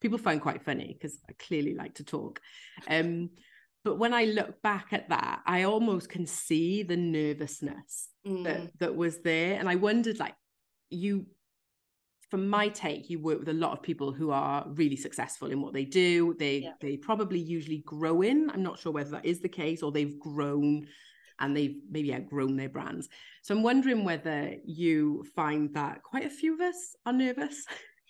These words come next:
Speaker 2: Yeah, it's amazing, actually. I'd say ninety-five percent of people who come are nervous. And even those that say they aren't,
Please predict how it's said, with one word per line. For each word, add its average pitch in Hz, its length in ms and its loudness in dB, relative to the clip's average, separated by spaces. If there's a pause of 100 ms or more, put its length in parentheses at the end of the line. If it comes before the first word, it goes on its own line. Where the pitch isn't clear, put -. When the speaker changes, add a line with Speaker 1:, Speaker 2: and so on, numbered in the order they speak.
(280)
Speaker 2:
Yeah, 302 280 6
it's 381 160 4
amazing, 240 460 4
actually. - 440 -2
I'd 214 180 4
say 202 340 2
ninety-five 220 600 2
percent 202 320 -4
of - 100 -12
people 190 320 2
who 170 360 4
come 165 460 -2
are 170 260 4
nervous. 170 440 -2
And 190 140 -2
even 277 260 2
those 208 440 2
that - 160 -4
say 202 260 0
they 185 140 4
aren't, 180 400 4